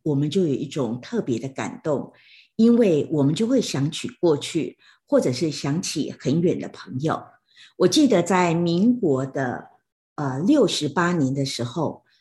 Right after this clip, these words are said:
是我第一次访问雅贤先生。那时候我还是一位大学生，他朗诵了《红玉米》。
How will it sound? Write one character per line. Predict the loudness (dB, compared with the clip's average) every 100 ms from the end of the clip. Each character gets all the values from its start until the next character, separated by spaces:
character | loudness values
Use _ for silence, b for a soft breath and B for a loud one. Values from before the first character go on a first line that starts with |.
| _
是 | -4 2
我 | 4 4 2
第 | 0 0 0
一 | -2
次 | -4 0 -2 -2 -16 _
访 | _ 0 0 2
问 | 2 0 -4
雅 | -4 -4 -4
贤 | -8 -4 -2 -2
先 | 0 -2
生。 | 0 -6 -6 _ _ _ _
那 | 2
时 | 4 2
候 | 2 2
我 | 0
还 | -4 -8 -6
是 | -4
一 | -2
位 | 0 0
大 | 0 -2
学 | -4 -8 -6
生， | -2 -2 -2 -8 b b b b
他 | 2 4 4
朗 | 2 0 -4
诵 | -2 0 0
了 | -2
《红 | -2 -2 0
玉 | 0 0
米》。 | 0 -2 -8